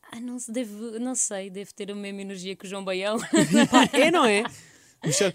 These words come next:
Speaker 1: Deve
Speaker 3: mas sabes o que é que eu
Speaker 1: menos
Speaker 3: li?
Speaker 2: Foi contigo que eu estive a falar sobre o João Baião, sobre a sua energia.
Speaker 3: Eh, é possível,
Speaker 2: Ok.
Speaker 3: mas não me lembro bem. Mas sabes o que é que eu li no outro dia? Li uma,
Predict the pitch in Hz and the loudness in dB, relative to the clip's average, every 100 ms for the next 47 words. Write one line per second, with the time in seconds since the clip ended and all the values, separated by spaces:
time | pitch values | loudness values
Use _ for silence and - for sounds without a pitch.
0 | - 294 277 196 294 285 294 294 175 165 | 0 2 2 2 2 2 2 2 2 2
1 | 302 302 294 277 233 233 226 208 208 185 | 2 2 0 -2 -2 0 0 -2 -6 -4
2 | 190 185 175 175 - 175 - 170 160 147 | -4 -2 -2 -4 -6 -8 -8 -8 -8 -8
3 | 147 143 _ _ _ _ _ 147 135 131 | -10 -10 _ _ _ _ _ -4 -2 -2
4 | 135 156 - - 127 120 311 320 262 196 | -4 -6 -6 -8 -6 -6 -8 -10 -10 -8
5 | 151 131 143 147 143 147 135 131 131 165 | -4 -2 -2 -2 -4 -4 -4 -4 -2 -4
6 | - 165 160 156 151 147 139 127 120 127 | -6 -6 -4 -4 -4 -4 -4 -6 -6 -4
7 | 135 135 135 | -4 -4 -4